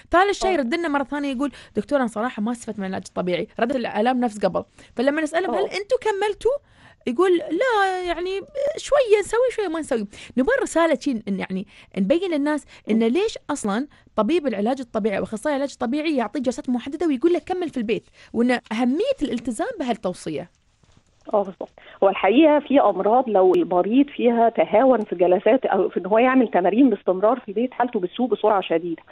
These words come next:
Speaker 1: مهم.
Speaker 2: فإحنا بنحاول نشرح الحالة للمريض. كبار السن مهم أوي الحركة بالنسبة لهم.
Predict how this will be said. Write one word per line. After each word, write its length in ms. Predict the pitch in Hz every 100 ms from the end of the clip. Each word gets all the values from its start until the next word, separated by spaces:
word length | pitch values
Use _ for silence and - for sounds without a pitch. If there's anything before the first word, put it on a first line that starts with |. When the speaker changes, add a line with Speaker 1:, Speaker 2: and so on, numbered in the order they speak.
| -
Speaker 1:
مهم. 220 | 208 262 392
Speaker 2:
فإحنا 240 | 262 247
بنحاول 320 | 226 - 269
نشرح 400 | 233 285 - -
الحالة 420 | - - 254 254
للمريض. 480 | 214 208 214 175 160
كبار 540 | - - - 180 226 285
السن 380 | 233 - 240
مهم 360 | 247 180 226 254
أوي 200 | 208 240
الحركة 440 | 220 214 226 202
بالنسبة 380 | 190 185 180 170
لهم. 160 | 170